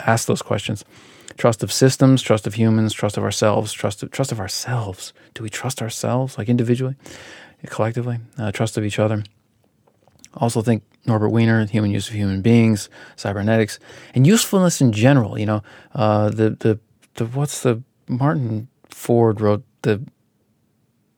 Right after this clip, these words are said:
um, the ones about robots taking our jobs. Um, anyway, he's written s-, a few books on that. The Rise of the Robots.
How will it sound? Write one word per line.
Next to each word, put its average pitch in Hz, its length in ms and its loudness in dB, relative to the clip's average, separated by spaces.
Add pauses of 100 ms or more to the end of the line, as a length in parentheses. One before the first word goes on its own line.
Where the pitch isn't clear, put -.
(120)
um, 107 560 -2 (640)
the 131 60 2
ones 156 220 6
about 139 280 4 (160)
robots 120 320 6
taking 107 300 0
our 98 100 0
jobs. 101 420 -2 (760)
Um, 104 720 2 (640)
anyway, 110 360 4 (100)
he's 131 160 -2
written 135 140 4
s-, 113 160 -2
a - 80 -18
few 110 140 2
books 104 360 -2 (180)
on 110 120 0
that. 104 200 0 (540)
The 120 80 4
Rise 139 460 4
of 127 60 2
the 117 60 2
Robots. 107 360 2